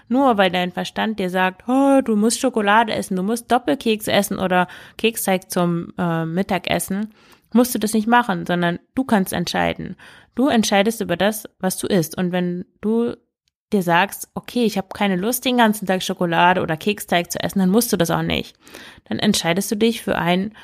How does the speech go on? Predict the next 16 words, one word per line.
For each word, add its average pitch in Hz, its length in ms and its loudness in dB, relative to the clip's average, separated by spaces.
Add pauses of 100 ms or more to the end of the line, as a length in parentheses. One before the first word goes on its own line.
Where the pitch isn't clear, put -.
(320)
Modell 185 580 2 (840)
und 220 120 4
du 269 80 -2
ziehst 247 220 -2
es 254 80 -4
erstmal 240 300 0
durch. 196 340 2
Und - 100 -8
alles, 269 320 2
was 233 140 -4
dabei 190 300 2
noch 185 140 0
aufploppt, 233 640 0
was 185 160 -2
dabei 175 420 0
hervorkommt, 208 840 -2